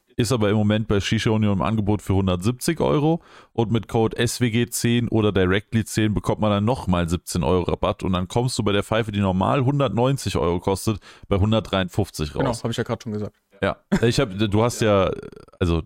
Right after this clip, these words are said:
Speaker 1: du hast es gesagt, aber ich hab's gerade noch mal aufgemacht,
Speaker 2: Ach so,
Speaker 1: um noch
Speaker 2: ja.
Speaker 1: mal genau nachzugucken. Aber ja, hundertdreiundfünfzig Euro und neun
Speaker 2: Und das
Speaker 1: kriegt man dann
Speaker 2: ist
Speaker 1: eben mit Directly zehn oder
Speaker 2: schon eine
Speaker 1: S W G zehn.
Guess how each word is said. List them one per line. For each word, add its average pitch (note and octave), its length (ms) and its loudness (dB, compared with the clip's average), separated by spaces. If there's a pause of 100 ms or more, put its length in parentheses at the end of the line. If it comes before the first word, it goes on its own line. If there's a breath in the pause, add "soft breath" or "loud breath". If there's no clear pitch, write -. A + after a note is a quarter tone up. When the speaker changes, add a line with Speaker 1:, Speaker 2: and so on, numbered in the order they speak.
(120)
Speaker 1:
du F#2 100 4
hast F#2+ 160 0
es F#2 140 -4
gesagt, F#2 320 4
aber E2 240 2
ich - 140 -2
hab's F2 200 -6
gerade F#2 300 0
noch F2+ 100 2
mal F2+ 120 2
aufgemacht, F2+ 500 0
Speaker 2:
Ach - 40 -4
so, - 60 -2
Speaker 1:
um F2 80 2
noch F2+ 80 2
Speaker 2:
ja. B2 100 2
Speaker 1:
mal F#2+ 60 2
genau F#2 320 2
nachzugucken. G2 720 -2 (460 loud breath)
Aber F#2+ 220 4
ja, F#2+ 220 4
hundertdreiundfünfzig G#2 1300 0
Euro F#2+ 340 2
und F2+ 80 0
neun F2 200 2
Speaker 2:
Und F#2 380 -2
das A#2 100 -2
Speaker 1:
kriegt - 120 -4
man F#2 100 0
dann F2+ 120 0
Speaker 2:
ist D#2+ 60 -2
Speaker 1:
eben F2+ 140 0
mit F2 160 -2
Directly F2+ 440 0
zehn F2 260 0
oder E2 100 2
Speaker 2:
schon B2+ 220 0
eine - 40 2
Speaker 1:
S - 60 0
W - 60 0
G B2+ 60 2
zehn. A2 100 0